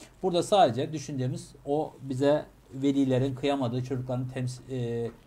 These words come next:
teslim ettiklerinde onları zor durumda bırakmamak diye düşünüyorum.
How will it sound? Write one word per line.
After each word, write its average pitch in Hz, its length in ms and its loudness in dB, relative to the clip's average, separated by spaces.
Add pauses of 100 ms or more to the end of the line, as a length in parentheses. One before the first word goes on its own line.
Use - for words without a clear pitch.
teslim 139 300 -4
ettiklerinde 120 760 -6 (240)
onları 147 340 0
zor 143 280 2
durumda 131 360 0
bırakmamak 127 560 4
diye 101 160 -6
düşünüyorum. 104 440 -8